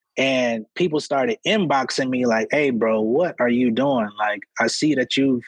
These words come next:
stepped into something, and it's like you're posting all the time about new placements and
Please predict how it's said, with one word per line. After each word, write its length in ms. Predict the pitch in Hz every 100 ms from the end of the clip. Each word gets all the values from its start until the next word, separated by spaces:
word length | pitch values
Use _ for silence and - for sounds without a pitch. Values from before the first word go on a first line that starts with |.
| - _ _
stepped 440 | - - 165 - -
into 260 | 185 165
something, 580 | 139 147 131 131 127 123 _ _ _ _ _ -
and 420 | 127 123 113 113
it's 140 | 120
like 200 | 117 110
you're 100 | 135 113
posting 640 | - 147 - 131 127 113 - _ -
all 220 | 139 135
the 100 | 123
time 440 | - 151 147 131
about 260 | 123 117 98
new 160 | 127 135
placements 760 | - 139 131 - 123 113 107 113
and 260 | 110 104